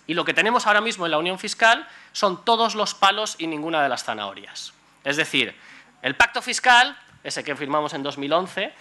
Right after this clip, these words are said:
por el cual nadie se podrá pasar del límite de déficit y de deuda,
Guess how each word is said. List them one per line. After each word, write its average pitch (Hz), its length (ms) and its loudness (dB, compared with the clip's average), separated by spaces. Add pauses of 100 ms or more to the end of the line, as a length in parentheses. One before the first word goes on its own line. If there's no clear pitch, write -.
(220)
por 139 140 2
el 127 100 2
cual 160 220 6 (280)
nadie 156 120 -4
se 147 120 -6
podrá 135 260 2
pasar 143 300 2
del 131 140 -2
límite 135 260 -6
de 123 140 0
déficit 143 500 -4
y 131 80 -6
de 117 140 -6
deuda, 156 560 6